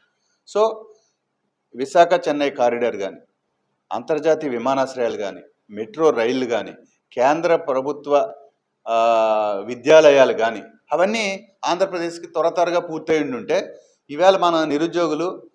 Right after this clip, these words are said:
ఉపాధి కోసం ఏ ప్రాంతానికి వెళ్ళకపోయి ఉండేది, డెవలప్‌మెంట్ కనిపించేది, వ్యాపారస్థం పెరిగేది, చాలా రకాల డెవలప్‌మెంట్. అవి ఇంప్లిమెంట్ కాలేకపోవటం వల్ల ఇప్పటికీ మనం సఫర్ అవుతున్నాం. దానికి కాంగ్రెస్ కారణం కాదు. నా పాయింట్ ఏంటంటే, బీజేపీ ఎప్పుడైతే మోడీ అధికారంలోకి వచ్చారో,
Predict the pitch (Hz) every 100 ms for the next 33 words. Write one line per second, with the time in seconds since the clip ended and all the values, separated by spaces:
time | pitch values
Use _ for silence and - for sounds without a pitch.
0 | _ 127 160 160 151 151 156 151 147 151
1 | 143 143 135 131 131 - 127 120 143 180
2 | 160 - _ _ 107 127 151 151 147 135
3 | - 123 131 143 160 151 117 117 127 139
4 | 135 - 123 127 143 170 156 107 _ _
5 | _ - 190 208 190 202 185 160 147 113
6 | 101 - _ _ 135 160 160 202 220 208
7 | - 135 175 202 202 190 185 156 110 113
8 | 151 - _ _ _ _ 156 214 202 208
9 | 185 170 151 - 131 - 95 104 127 160
10 | 156 - 123 139 143 143 110 107 107 -
11 | 78 - _ _ _ _ _ 98 - 123
12 | 139 127 117 120 160 117 143 165 180 175
13 | 147 143 135 135 135 123 127 120 110 120
14 | 113 104 98 90